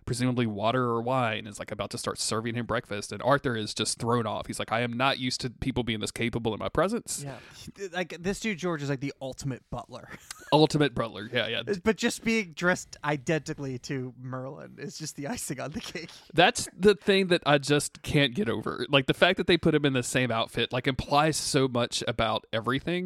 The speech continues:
Speaker 1: to the, in this world, I think. Like, <laughs> so do all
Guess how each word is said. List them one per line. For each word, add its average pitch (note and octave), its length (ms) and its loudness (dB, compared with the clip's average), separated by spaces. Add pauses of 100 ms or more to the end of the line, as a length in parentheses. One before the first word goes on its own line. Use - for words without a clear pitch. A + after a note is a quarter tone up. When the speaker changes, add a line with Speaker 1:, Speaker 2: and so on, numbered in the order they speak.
(180)
Speaker 1:
to F3+ 100 4
the, F#3 180 4
in F3+ 80 2
this F#3+ 180 0
world, G#3+ 220 0
I G#3 60 2
think. A#3+ 260 -2
Like, C#3+ 260 6 (140)
<laughs> - 140 -14
so E3+ 240 8
do E3 260 2 (100)
all F#3 480 6